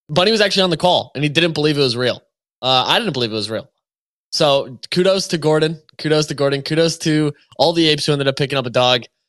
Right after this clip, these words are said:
And kudos to everybody else who's been rocking with us, 'cause this is an absolutely surreal moment for their first Solana N F T.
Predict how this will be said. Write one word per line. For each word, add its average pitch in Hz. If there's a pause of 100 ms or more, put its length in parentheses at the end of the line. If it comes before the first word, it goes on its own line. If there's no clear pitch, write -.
(140)
And 123
kudos 156
to 160
everybody 151
else 156
who's 147
been 139
rocking 135
with 113
us, 107
'cause 113
this 123
is 120
an 123
absolutely 123
surreal 123
moment 123 (340)
for 190
their 202
first 185
Solana 165
N 151
F 139
T. 123